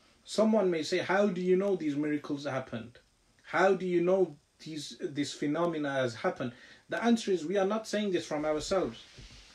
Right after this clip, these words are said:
There, at that juncture, we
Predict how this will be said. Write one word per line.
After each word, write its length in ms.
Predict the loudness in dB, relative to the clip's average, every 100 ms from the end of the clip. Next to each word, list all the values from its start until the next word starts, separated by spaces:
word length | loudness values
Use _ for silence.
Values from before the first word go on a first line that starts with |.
| -10
There, 540 | 4 6 10 8 6 0 _ _ _ _ _ -8
at 260 | -2 -2 4
that 340 | 4 4 -6
juncture, 560 | 0 2 2 0 2 2
we 400 | 0 -2 -2